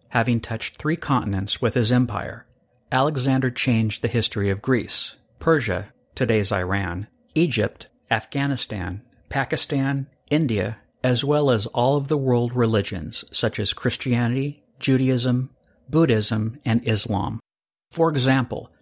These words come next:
human Buddha statues take the Greek god of the sun, Apollo, as a role model, and Alexander is mentioned in the Quran because his Greek philosophy influenced the Islamic age.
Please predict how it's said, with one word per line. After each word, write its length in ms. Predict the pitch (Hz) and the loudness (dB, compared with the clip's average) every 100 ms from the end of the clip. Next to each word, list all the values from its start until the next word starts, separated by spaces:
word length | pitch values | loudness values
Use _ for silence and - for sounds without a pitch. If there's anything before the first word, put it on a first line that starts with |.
| _ _ _ _ - | _ _ _ _ -4
human 380 | 156 160 180 117 | 0 2 2 2
Buddha 300 | 120 113 - | 2 2 0
statues 720 | - 98 90 - - - - | -2 -4 -4 -8 -10 -8 -6
take 280 | - 147 - | -2 -4 -4
the 80 | |
Greek 320 | 123 139 143 135 | -2 0 0 0
god 200 | 110 107 | 0 0
of 120 | - | -4
the 60 | |
sun, 420 | 110 - 139 65 - _ _ | -2 0 0 -2 -8 _ _
Apollo, 600 | - - 139 113 - - - | -10 -2 2 2 0 -10 -6
as 180 | 123 113 | -2 0
a 80 | 120 | 0
role 260 | 127 147 | 2 4
model, 460 | 101 90 95 113 - _ | 2 0 -2 -6 -10 _
and 180 | 117 - | -2 0
Alexander 600 | 135 147 127 123 123 123 | 0 0 0 0 0 0
is 220 | 120 107 | -2 -2
mentioned 460 | 117 107 - 123 110 | 0 0 0 -2 -2
in 100 | 101 | -4
the 80 | 104 | -4
Quran 540 | - 107 110 101 - - _ _ | -2 0 0 -2 -6 -14 _ _
because 300 | 147 147 139 | -6 0 0
his 180 | 139 123 | 2 0
Greek 240 | - 143 - | 0 0 0
philosophy 760 | 135 127 127 - - 113 107 | 0 2 0 -2 -4 -4 -2
influenced 600 | - 135 - 104 98 - - | 0 0 2 0 2 0 2
the 120 | 113 | 2
Islamic 500 | 101 110 107 101 - | 4 2 2 0 -2
age. 460 | 120 101 107 - | -2 -2 -4 -12